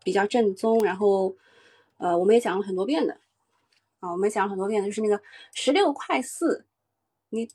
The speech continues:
你担心什么，对吧？我们讲过的，潍柴动力的定-，就是定增价是十六块四，它跌到过十六块四，我这个你担心什么，对吧？我们讲很多遍了。嗯，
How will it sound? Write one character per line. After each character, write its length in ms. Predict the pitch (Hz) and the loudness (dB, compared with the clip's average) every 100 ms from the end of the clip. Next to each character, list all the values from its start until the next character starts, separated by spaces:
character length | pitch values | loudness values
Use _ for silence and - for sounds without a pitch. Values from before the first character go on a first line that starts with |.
| - | 2
你 180 | 277 | 4
担 180 | 302 381 | 6 4
心 220 | 381 381 | 4 4
什 160 | 403 233 | 2 0
么， 320 | 247 302 - 185 | 0 2 0 -6
对 60 | 185 | -12
吧？ 180 | 165 175 | -10 -10
我 60 | 190 | -12
们 180 | 269 | -12
讲 180 | 294 175 | -10 -8
过 160 | 233 285 | -4 -4
的， 200 | 196 - _ _ _ _ | -4 -12 _ _ _ _
潍 160 | 233 330 | -4 -2
柴 160 | 311 | -2
动 180 | 285 285 | -2 -4
力 100 | 262 | -6
的 140 | 220 | -8
定-， 300 | 208 320 247 208 _ | -8 -6 -6 -8 _
就 80 | - | -14
是 140 | 220 | -10
定 200 | 220 311 226 | -4 -2 0
增 220 | 233 240 | 0 -2
价 280 | 262 - - _ _ _ _ | -2 -4 -8 _ _ _ _
是 180 | - | -8
十 140 | 214 202 | -6 -2
六 100 | 220 | -2
块 200 | 214 190 | -4 -6
四， 100 | 196 | -6
它 100 | 220 | -6
跌 160 | 262 | 0
到 140 | 285 233 | 2 2
过 140 | 190 | -2
十 120 | 190 | -8
六 80 | 170 | -8
块 160 | 170 175 | -8 -12
四， 260 | - - 220 208 | -14 -18 -12 -10
我 80 | |
这 160 | 214 330 | -6 0
个 140 | 269 | 0
你 260 | - 226 247 | 2 4 4
担 160 | 320 339 | 4 4
心 180 | 330 | 2
什 220 | 320 - 330 | 0 -4 -6
么， 180 | 202 - - | -6 -8 -12
对 60 | |
吧？ 200 | - 151 _ - | -12 -12 _ -10
我 60 | |
们 80 | 247 | -6
讲 160 | 294 269 | -2 -2
很 120 | 220 | -2
多 80 | 277 | -4
遍 160 | 311 | -2
了。 140 | - - _ _ _ - - _ _ _ _ _ - 151 151 | -4 -6 _ _ _ -20 -20 _ _ _ _ _ -20 -20 _
嗯， 640 | - 220 214 214 208 214 | -12 -10 -8 -8 -8 -10